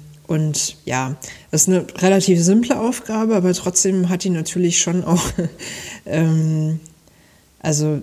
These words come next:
es ist trotzdem eine Verantwortung, die man übernimmt,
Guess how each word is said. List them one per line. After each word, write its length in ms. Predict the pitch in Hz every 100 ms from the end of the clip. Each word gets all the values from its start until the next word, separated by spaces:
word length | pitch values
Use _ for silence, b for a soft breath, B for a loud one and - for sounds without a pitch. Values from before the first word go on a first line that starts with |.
| -
es 140 | -
ist 180 | 175 -
trotzdem 440 | - 170 - 175
eine 120 | 165 160
Verantwortung, 640 | 151 196 233 160 160 156
die 100 | 156
man 160 | 160
übernimmt, 760 | 156 156 160 185 277 - -